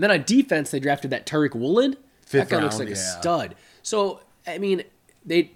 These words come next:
Speaker 1: they don't really have much on defense, but again, they think they, they play a, a well-coached defense. They've got a shutdown corner, it looks like. So, I, I, they're probably gonna lose, but I think, I think they can cover the nine and a half.
Speaker 2: Yep. It's got, like, a a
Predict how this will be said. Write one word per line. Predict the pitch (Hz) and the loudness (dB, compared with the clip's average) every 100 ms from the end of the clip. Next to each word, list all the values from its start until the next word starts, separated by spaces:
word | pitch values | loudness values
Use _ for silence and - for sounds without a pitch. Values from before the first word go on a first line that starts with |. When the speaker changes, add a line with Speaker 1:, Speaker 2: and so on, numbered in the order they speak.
| _ _ _ | _ _ _
Speaker 1:
they | 147 | -6
don't | 214 202 | -2 0
really | 196 | 0
have | 185 | 0
much | 185 185 | -2 -2
on | 185 | -2
defense, | 185 185 190 190 - | -2 -4 -4 -6 -4
but | 143 117 - _ | -6 -6 -10 _
again, | 135 120 | -12 -10
they | 113 | -10
think | - 139 | -12 -12
they, | 120 _ | -12 _
they | 120 | -12
play | 117 131 120 | -10 -6 -6
a, | 101 95 - | -6 -10 -12
a | |
well-coached | 104 117 120 - 127 - | -10 -8 -8 -8 -8 -8
defense. | 127 120 127 123 - | -10 -8 -8 -10 -10
They've | 110 101 | -12 -10
got | 104 | -10
a | 104 | -10
shutdown | 135 123 120 113 | -10 -8 -10 -10
corner, | - 117 120 | -10 -8 -8
it | 104 | -8
looks | 117 - | -10 -10
like. | 110 107 | -10 -10
So, | - 101 101 - - - _ _ _ _ _ _ _ _ | -10 -12 -14 -20 -20 -20 _ _ _ _ _ _ _ _
I, | - 110 107 107 | -10 -8 -10 -4
I, | |
they're | 233 214 | -2 0
probably | 262 240 | 2 2
gonna | 226 | 4
lose, | 202 175 180 - - _ - | 6 6 4 -2 -20 _ -8
but | 147 | -2
I | 147 | -2
think, | 147 170 147 - | 0 0 0 -4
I | 147 | -2
think | 175 175 | -2 -2
they | |
can | 131 | -6
cover | 120 110 | -8 -8
the | 101 | -8
nine | 95 | -10
and | 95 | -14
a | |
half. | 95 113 - | -14 -16 -14
Speaker 2:
Yep. | 120 107 _ _ - - _ _ - | -14 -14 _ _ -20 -20 _ _ -20
It's | 185 - - _ _ - | -10 -8 -10 _ _ -2
got, | 202 156 | -2 0
like, | 135 110 | -4 -6
a | 101 90 69 _ _ - | -8 -8 -12 _ _ -14
a | 104 98 | -12 -12